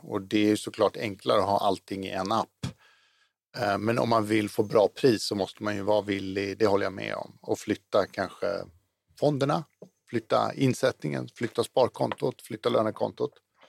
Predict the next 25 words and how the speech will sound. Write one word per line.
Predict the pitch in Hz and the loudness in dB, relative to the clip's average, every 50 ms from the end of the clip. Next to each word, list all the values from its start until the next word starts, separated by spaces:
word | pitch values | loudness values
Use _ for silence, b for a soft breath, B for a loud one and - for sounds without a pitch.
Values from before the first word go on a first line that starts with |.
| b b b b b b b b b b _ _ _ - | b b b b b b b b b b _ _ _ -4
Ehm, | 101 104 101 98 98 92 92 b b b b b b b b b _ _ - | -2 0 0 0 0 -4 -8 b b b b b b b b b _ _ -2
och | - 104 | 2 2
de | 110 104 101 | 2 2 2
digitala | 98 117 110 107 113 104 - 113 120 123 127 127 127 120 113 113 107 98 98 - _ _ 113 | 0 -2 0 0 -2 0 2 2 4 4 6 6 6 4 4 2 0 -2 -4 -10 _ _ -2
verktygen | 113 113 113 101 90 - - - - 143 139 131 - 117 107 104 101 98 98 - - - 147 185 - _ _ _ _ _ _ _ _ _ _ _ _ _ | 0 2 2 2 0 -4 -2 2 4 4 4 4 2 2 2 2 0 -4 -8 -12 -16 -20 -20 -20 -20 _ _ _ _ _ _ _ _ _ _ _ _ _
gör | - 107 107 107 110 117 | -12 0 2 6 6 6
ju | 117 | 6
att | 101 - | 4 2
det | - | -2
är | 117 | -4
så | - - | -4 -4
enormt | 143 131 117 117 127 120 98 - - | -4 -4 -2 0 2 2 0 0 -4
mycket | 107 98 - 101 | -8 -8 -8 -10
lättare, | 98 92 - _ - 127 - - - | -14 -14 -16 _ -4 -2 -2 -2 -4
borde | 104 107 113 113 110 127 | 0 4 4 4 4 4
vara | 117 107 90 - | 4 4 2 2
mycket | - 98 - - - | 0 -6 -14 -16 -18
lättare. | - - - _ - - - - - - _ | -18 -18 -16 _ -10 -10 -10 -12 -16 -20 _
När | - 113 | -8 -4
man | 107 110 110 107 101 - _ _ _ _ _ _ - | -2 0 0 -2 -4 -8 _ _ _ _ _ _ -10
tar | 104 | -2
bort | 107 135 127 - _ | 0 0 0 0 _
de | - 127 113 104 90 | 0 0 0 0 -2
teknologiska | - 113 - - 113 117 131 135 127 110 - 113 | -6 -8 -6 -2 0 2 2 2 0 0 -2 -2
barriärerna, | 104 104 104 101 101 101 98 95 95 95 95 92 | 0 0 2 2 2 2 0 0 0 -2 -2 -4